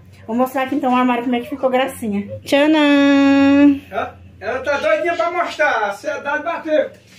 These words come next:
Speaker 1: Depois vocês comentam o que vocês acharam. Eu e meu marido amou. Aí, olha como é que ficou, ó. Eu tinha limpado aqui em cima, eu falei pra vocês.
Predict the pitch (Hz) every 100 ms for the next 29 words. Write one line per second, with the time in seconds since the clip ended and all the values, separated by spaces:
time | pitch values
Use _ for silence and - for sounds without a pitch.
0 | - 202 233 226 240 240 240 226 220 226
1 | 233 233 240 247 208 208 233 254 269 262
2 | 254 226 262 370 233 190 - _ _ _
3 | _ _ - - - 220 277 247 233 240
4 | 233 - 247 226 208 202 214 208 240 240
5 | 240 220 214 226 233 277 311 311 220 214
6 | 214 208 - 262 453 -